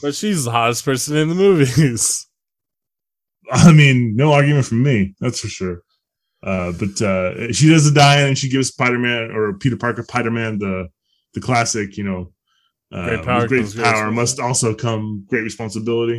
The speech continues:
Speaker 2: And then she does a, she does a die.
Speaker 1: And then the three Spider-Men make out.
Speaker 2: Sort of.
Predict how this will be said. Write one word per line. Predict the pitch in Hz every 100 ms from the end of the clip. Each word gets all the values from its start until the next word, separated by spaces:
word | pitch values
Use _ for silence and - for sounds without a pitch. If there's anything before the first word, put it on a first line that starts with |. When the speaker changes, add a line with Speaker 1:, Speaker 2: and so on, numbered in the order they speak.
| 104
Speaker 2:
And | 104
then | 101
she | 98
does | 101
a, | 98 90 -
she | -
does | 95
a | 87
die. | 90 87 85 _ _ _ _ _ _ _ _
Speaker 1:
And | 98 101
then | 120 127 117
the | 110
three | 104 120 113
Spider-Men | 101 - 120 113 107 104 101 92 90 _
make | 98 95 98
out. | 101 - _ _ _ _ _ _ _ _ _ -
Speaker 2:
Sort | - 190 135
of. | 139 -